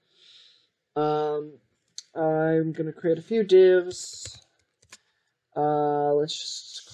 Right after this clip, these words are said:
call this container to store everything. C O N T A I N E R.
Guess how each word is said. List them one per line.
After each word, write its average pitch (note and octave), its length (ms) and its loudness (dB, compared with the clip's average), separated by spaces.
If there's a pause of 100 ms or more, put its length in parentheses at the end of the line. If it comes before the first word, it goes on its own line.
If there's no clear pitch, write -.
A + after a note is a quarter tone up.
call D3+ 300 2
this D3 1040 -2 (560)
container D#3+ 720 -6
to - 220 -20
store E3 240 -4
everything. E3+ 680 -8 (1900)
C E3+ 260 -4
O D#3 100 0
N D3+ 300 -6
T E3 320 -8
A D3 180 -4
I D3 120 -8
N C#3+ 360 -12
E - 160 -18
R. G3 380 -2